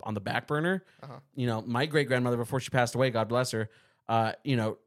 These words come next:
Speaker 1: she had home nurses that were definitely stealing from her. Like, it is sad, right?
Speaker 2: Uh-huh.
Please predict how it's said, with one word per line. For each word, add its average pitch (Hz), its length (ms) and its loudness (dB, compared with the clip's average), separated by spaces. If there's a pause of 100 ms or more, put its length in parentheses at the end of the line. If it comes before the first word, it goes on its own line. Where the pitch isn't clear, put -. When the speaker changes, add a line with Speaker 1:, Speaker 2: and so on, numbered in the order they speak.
(120)
Speaker 1:
she - 280 -2
had 120 260 2
home 123 300 2
nurses 123 360 0
that 123 160 4
were 110 80 0
definitely 110 380 -2
stealing 120 340 -2
from 143 160 0
her. 156 160 0
Like, 151 160 0
it 233 60 6
is 175 120 2
sad, 120 380 -6
right? 117 300 0
Speaker 2:
Uh-huh. 135 220 -14